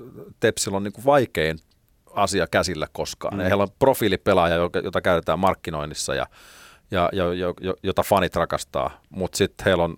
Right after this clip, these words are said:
Speaker 1: joukkueen sisäisiä asioita, mistä varmaan osasta ei tarvi puhua eikä pidä
Speaker 2: Mm.
Speaker 1: puhua, mutta, mutta siellä on niin kuin aika paljon asioita solmussa,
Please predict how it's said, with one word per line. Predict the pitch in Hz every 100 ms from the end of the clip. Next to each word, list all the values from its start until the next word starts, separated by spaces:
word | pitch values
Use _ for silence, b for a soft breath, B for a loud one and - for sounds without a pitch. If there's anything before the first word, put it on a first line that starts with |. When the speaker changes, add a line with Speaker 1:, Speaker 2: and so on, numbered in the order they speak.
| _ _ _
Speaker 1:
joukkueen | 92 82 - 78
sisäisiä | 90 87 71 78 69
asioita, | 71 73 62 - - b b b b -
mistä | 95 -
varmaan | 87 85 107 123
osasta | 127 123 123 117 82
ei | 85
tarvi | 95 107 113 -
puhua | 113 113
eikä | 113 113
pidä | 135 110
Speaker 2:
Mm. | 95
Speaker 1:
puhua, | 98 90 92 90 b b b _
mutta, | - 98 - 95 78
mutta | 95 - 95 80 64 67
siellä | 82 95 95
on |
niin | 95
kuin | - 98
aika | 95 -
paljon | 95 87 78 _ _ _ _ _ _ -
asioita | 104 98 -
solmussa, | - 98 - - -